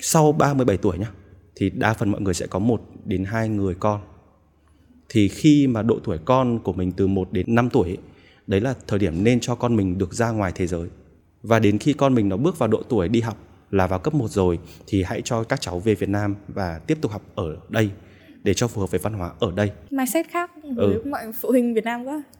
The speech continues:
Speaker 1: Nghĩa là anh muốn trong độ tuổi từ một tuổi đến năm tuổi anh phải chơi được bóng rổ với con.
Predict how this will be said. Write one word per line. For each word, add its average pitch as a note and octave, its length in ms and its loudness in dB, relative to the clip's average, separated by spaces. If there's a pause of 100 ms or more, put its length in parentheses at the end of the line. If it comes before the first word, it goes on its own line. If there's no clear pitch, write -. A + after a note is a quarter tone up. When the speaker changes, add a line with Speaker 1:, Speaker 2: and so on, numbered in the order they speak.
(160)
Speaker 1:
Nghĩa C#3 140 4
là E3 100 4
anh D3 240 6
muốn G#2+ 180 4
trong C#3+ 240 2
độ A#2+ 160 0
tuổi F#2 220 2
từ G2+ 120 4
một G2 320 2
tuổi F2+ 220 0 (260)
đến G2+ 280 0
năm B2 220 2
tuổi F2+ 180 0 (100)
anh A#2+ 160 0
phải G2+ 180 -6
chơi A#2+ 180 4
được G#2+ 160 -2
bóng G2 180 -2
rổ A2+ 200 2
với E2+ 140 -2
con. A#2 300 2